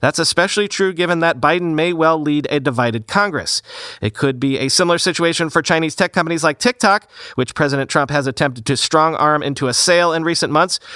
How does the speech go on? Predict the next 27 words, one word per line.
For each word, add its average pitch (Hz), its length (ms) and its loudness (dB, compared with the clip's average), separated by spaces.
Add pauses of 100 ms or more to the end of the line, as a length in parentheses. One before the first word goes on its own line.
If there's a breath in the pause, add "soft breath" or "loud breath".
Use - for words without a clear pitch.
(100)
further 151 280 2
souring 143 460 2
relationships 139 680 0
with - 120 -2
China. 190 420 0 (340 loud breath)
Biden 247 380 2
will 247 160 2
enter 214 240 0
office 196 260 2
with 175 160 0
an 170 60 0
agenda 170 340 2
that 151 140 2
requires 180 560 0
China's 202 300 0
cooperation 165 520 2
on 147 120 2
everything 165 360 0
from 131 200 -2
climate 208 340 2
action 175 320 0
to - 160 -4
containing 165 540 -2
the 156 160 -4
covid 147 180 0
nineteen 139 420 -2
pandemic, 175 500 0